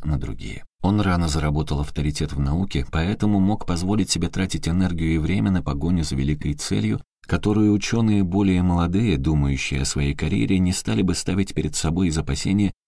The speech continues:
что погоня окончится неудачей. Будучи совершенно свободным, Эйнштейн чувствовал, что его долг – взяться за поиски того, за что другие не взялись бы. Однако стремление создать единую теорию поля привело к его изоляции от коллег.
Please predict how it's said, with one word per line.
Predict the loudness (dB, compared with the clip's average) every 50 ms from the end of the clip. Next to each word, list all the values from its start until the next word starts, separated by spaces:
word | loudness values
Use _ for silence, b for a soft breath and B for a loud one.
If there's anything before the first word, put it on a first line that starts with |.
| -12
что | -6 -4 -2
погоня | -2 0 -2 0 0 0 0 0 0
окончится | -2 -4 -4 -2 -2 -2 -2 -4 -4 -4 -2 -2
неудачей. | -2 0 -2 -2 -4 -6 -6 -6 -6 -6 -6 -8 _ _ -4
Будучи | 0 2 2 2 2 0 -2 -2
совершенно | -6 -2 0 0 0 0 0 0 0 0 0 0
свободным, | 0 0 -2 -2 0 0 -2 0 2 2 2 2 0
Эйнштейн | 0 0 0 0 0 -2 -4 -2 0 0 0 0
чувствовал, | -2 -2 -4 -4 -4 -2 -2 0 0 0
что | -2 -2 -2 -2 -2 -2
его | -4 -2 0 0 0 0 -2 -4
долг – | -2 -2 0 0 0 0 0 -2
взяться | -4 -2 -2 0 0 0 0 0 -2 0
за | 0 -2
поиски | -2 -2 -2 -2 -2 -2 -2 -4 -4
того, | -2 -2 0 0 0 0
за | 0 0
что | -2 0 -2 -2
другие | -2 0 -2 -2 -2 0 0 0 0 2
не | 2 2 0 0
взялись | -2 -2 -4 -4 -6 -6 -8 -10 -10
бы. | -10 -10 -12 -12 _ _ _ _ _ _ _ _ _ _ _ _ -2
Однако | -2 0 2 2 0 0 0 -2
стремление | -2 0 0 0 2 2 2 2 2 2 0
создать | 0 0 0 0 0 0 -2 -2 0
единую | 0 0 2 2 2 2 2 2 2 2
теорию | 0 0 0 2 2 2 0 0
поля | -2 -2 -2 0 0 -2
привело | -2 -2 -2 0 0 -2 -2
к | -4 -2
его | -2 -2 0 2 0 0
изоляции | 0 0 -2 -2 -2 -4 -4 -6 -6 -4 -4
от | -4 -6 -4
коллег. | -6 -6 -4 -6 -6 -10 -12